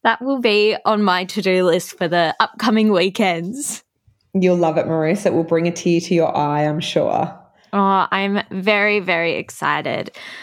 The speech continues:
Speaker 1: Well, before we go, I firstly want to thank you so much for your time, and I, I guess I'm just going to throw to you and see if there's anything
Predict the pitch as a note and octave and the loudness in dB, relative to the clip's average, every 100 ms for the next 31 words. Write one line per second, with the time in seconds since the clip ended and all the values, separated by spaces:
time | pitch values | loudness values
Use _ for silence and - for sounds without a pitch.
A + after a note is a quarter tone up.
0 | - - - A3+ A3+ A#3+ E4+ F#4 G4+ F4 | -20 -8 0 2 2 0 0 2 2 2
1 | A#3+ F3+ C3+ G2+ C3+ G3+ G3 - A#3+ A#3 | 2 0 2 0 0 0 -2 0 0 2
2 | A#3 G#3 G3 G3+ G3+ G#3+ G3 G3+ G3 F#3+ | 0 2 0 0 0 -2 -2 0 0 0
3 | E3+ - - A#3+ C4+ C#4+ A3+ - - E3+ | -2 -8 -4 0 2 2 0 -2 -2 -2
4 | F#3 G3+ A3 A3+ - _ - - - B3+ | 0 0 0 -2 -4 _ -4 -4 -2 -2
5 | C#4+ F#4 F#4+ D#4+ C#4 - A3+ A3 G#3+ G#3 | 0 0 0 0 -2 0 2 2 0 0
6 | G3 G3+ F#3+ G3 - F#3+ F#3+ - F#3+ F#3 | 0 0 0 -2 -2 -2 -2 -2 -2 0
7 | F#3 F#3+ G3 F#3+ | 0 0 -2 -4